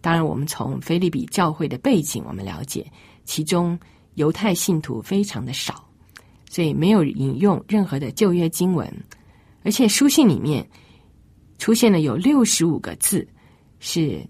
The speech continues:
在其他的保罗书信当中，保罗从来没有用过的。所以这卷书整个的语气跟语调和其他的保罗书信是不大一样的。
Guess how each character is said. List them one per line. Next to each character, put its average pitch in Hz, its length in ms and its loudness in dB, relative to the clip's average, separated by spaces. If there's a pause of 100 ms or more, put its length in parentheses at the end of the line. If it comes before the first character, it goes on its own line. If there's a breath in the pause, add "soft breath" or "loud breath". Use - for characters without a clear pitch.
在 160 280 0
其 - 320 2
他 262 220 -2
的 175 140 2
保 117 220 2
罗 95 140 -4
书 196 140 -4
信 170 220 0
当 156 200 0
中， 156 240 -4
保 73 160 -8
罗 104 160 -8
从 156 280 -2
来 208 160 2
没 226 100 4
有 196 140 2
用 156 240 0
过 120 180 -8
的。 - 100 -18 (440 soft breath)
所 180 160 -2
以 175 40 0
这 254 200 4
卷 190 200 0
书 160 240 0
整 - 200 -4
个 160 120 -4
的 151 100 -4
语 127 200 -6
气 - 420 0 (280 soft breath)
跟 196 180 2
语 160 200 0
调 - 300 -2 (280 soft breath)
和 139 200 -6
其 - 180 -6
他 180 160 -2
的 185 100 0
保 92 160 -4
罗 110 160 -8
书 165 160 -4
信 151 240 -4 (200 soft breath)
是 - 260 -8
不 - 100 -10
大 151 200 -4
一 - 140 -8
样 156 260 -4
的。 - 80 -20